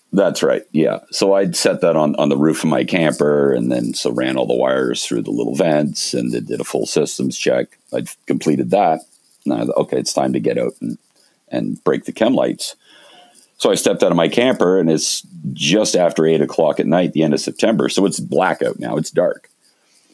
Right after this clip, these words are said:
I stepped out of my camper, hung a right, started walking down along the river, turned on my white light for my headlamp. I turned my head, and I caught these massive,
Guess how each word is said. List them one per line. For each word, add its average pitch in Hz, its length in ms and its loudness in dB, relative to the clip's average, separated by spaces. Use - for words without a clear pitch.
I - 60 -20
stepped - 320 0
out 101 100 4
of 92 40 2
my 82 120 4
camper, 80 520 0
hung 90 160 2
a 82 40 2
right, 76 260 2
started 82 220 2
walking 78 380 2
down 73 220 2
along 73 280 2
the 76 80 0
river, 87 420 2
turned 98 240 2
on 82 140 4
my 76 140 2
white 73 300 0
light 82 280 0
for 69 140 -2
my 65 140 -2
headlamp. 69 560 0
I - 100 -10
turned 95 220 2
my 85 120 2
head, 71 420 0
and 67 160 0
I 62 100 0
caught - 420 -2
these 71 300 -8
massive, 90 840 -2